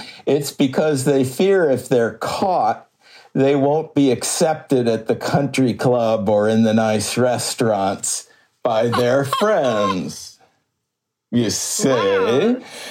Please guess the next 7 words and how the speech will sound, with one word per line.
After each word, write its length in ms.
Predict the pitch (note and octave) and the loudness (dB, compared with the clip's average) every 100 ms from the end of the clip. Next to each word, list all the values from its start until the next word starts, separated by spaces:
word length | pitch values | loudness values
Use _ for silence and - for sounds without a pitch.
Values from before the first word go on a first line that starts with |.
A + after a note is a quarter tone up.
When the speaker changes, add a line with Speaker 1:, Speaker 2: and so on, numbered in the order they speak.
| - - _ | -18 -20 _
Speaker 1:
Because 1040 | D#3 D3+ C3 D#3 C#3+ C3+ C3+ C3+ B2+ - | 2 2 2 0 2 2 2 2 2 0
you 160 | D3+ D3 | 2 2
want 420 | C#3+ D#3 F#3 - | 2 2 -2 -2
the 120 | D#3+ | -2
respect 840 | C3 A#2 - - - D#3 - - | 0 0 -2 -4 -2 -2 -4 -2
of 240 | C3+ A2+ F#2+ | 0 0 0
your 560 | A#2+ A2 G#2+ G2+ G#2 | 2 4 2 2 -2